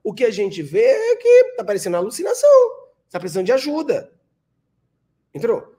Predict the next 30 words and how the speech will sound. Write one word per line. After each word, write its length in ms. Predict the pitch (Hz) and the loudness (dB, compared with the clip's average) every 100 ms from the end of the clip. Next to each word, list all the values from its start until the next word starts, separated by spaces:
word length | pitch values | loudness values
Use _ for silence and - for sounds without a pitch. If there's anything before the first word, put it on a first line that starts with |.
| _ - | _ -14
Tá 100 | 151 | -10
precisando 360 | 180 175 185 | -8 -6 -4
de 80 | 226 | -2
ajuda, 460 | 294 349 415 330 196 | 0 2 2 0 -4
tá 80 | |
precisando 320 | 175 180 196 202 | -6 -4 -4 -4
de 80 | |
alguma 520 | 254 262 233 262 254 - | -4 0 4 4 2 0
coisa 380 | 202 208 220 - | 0 0 -2 -4
pra 540 | 330 370 370 - - _ _ | -2 -2 -4 -12 -20 _ _
mudar, 600 | 202 269 277 180 233 277 | -4 -4 -2 0 0 0
porque 480 | 277 262 220 214 - | -4 -4 -4 -4 -10
existem 580 | 311 262 190 349 - 294 | -8 -6 -4 -4 -2 -4
pessoas 560 | - 185 - 175 190 208 | -2 -6 -4 -4 -4 -6
que 100 | - | -10
têm 200 | - 147 | -10 -6
problema 460 | 220 196 143 147 | -4 -4 -4 -6
de 100 | 170 | -4
alucinação. 800 | 226 254 320 349 466 392 269 466 | -4 -4 -6 -6 -2 2 4 4
Isso 160 | - 175 | -2 -4
aí 160 | 165 | -4
é 40 | 196 | -4
uma 140 | 240 | -6
coisa 340 | 240 - 202 180 | -6 -6 -4 -6
séria 580 | - 175 156 156 233 233 _ _ | -6 -2 -2 -2 -4 -6 _ _
que 120 | - | -16
tem 160 | - 247 | -8 -8
que 80 | 226 | -6
ser 160 | 226 | -6
tratado 840 | 220 233 214 - 160 170 180 240 | -4 -4 -4 -2 -2 -2 -6 -8